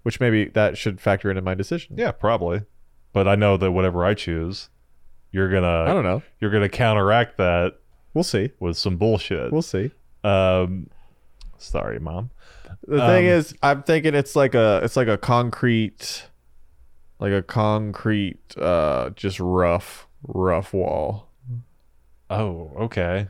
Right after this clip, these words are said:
Speaker 1: We're, we're not
Speaker 2: So it's gonna have, like, yeah, it's gonna irritate your face.
Speaker 1: Or your knees. I mean,
Speaker 2: Yeah.
Speaker 1: it's whatever you paint it with, it's not gonna feel great.
Speaker 2: I feel like no matter what, like, I lose.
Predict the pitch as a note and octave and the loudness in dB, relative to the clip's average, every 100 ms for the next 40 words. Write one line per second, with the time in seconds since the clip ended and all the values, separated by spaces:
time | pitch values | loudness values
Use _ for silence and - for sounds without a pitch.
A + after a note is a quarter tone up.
0 | - G#2+ A2 A2+ A#2 A2+ C3 C3 C#3 C3+ | -4 2 2 2 2 2 4 6 6 6
1 | B2 - C3 A2+ G#2+ G#2 F#2+ F#2 E2 D#2+ | 4 0 2 4 4 2 2 0 -2 -4
2 | - - - - - - - G2+ F2 D#2 | -10 -18 -20 -20 -20 -20 -8 -2 -2 -2
3 | - G#2 F#2 F#2 F2+ F#2+ A1 A1 - C2+ | -6 -6 -4 -2 -4 -4 -8 -10 -12 -10
4 | A#1+ A#1+ - - _ _ _ _ _ _ | -10 -10 -14 -16 _ _ _ _ _ _
5 | D#3+ A3 F#2 D#2 - - - D3+ G#3 A2 | -4 -2 -4 -8 -10 -14 -6 0 2 4
6 | F2+ F#2 - A2+ B2 C3 C3 C3 - B2+ | 2 0 -2 0 2 2 2 -2 0 -2
7 | A#2 E2 D#2+ G2+ G2 F#2 F#2+ F#2+ F2+ E2 | 0 -2 -2 -2 -4 -2 -2 -2 0 -2
8 | C2+ C3+ - F3+ E3+ D#3 C#3 - - _ | 2 0 2 4 6 6 4 0 -16 _
9 | - - _ _ - - C#3 B2+ A#2+ A2+ | -20 -20 _ _ -20 -8 0 2 4 2
10 | A#2 A#2 G#2+ F2 F2 F#2 F#2+ G#2+ - - | 4 4 2 -2 0 2 2 2 -4 -20
11 | - G#2 G2 E2+ - _ _ F2+ F2 E2+ | -10 -2 -2 -4 -12 _ _ -4 -2 0
12 | F2+ A2 D#3+ F3+ - | 2 2 0 -2 -8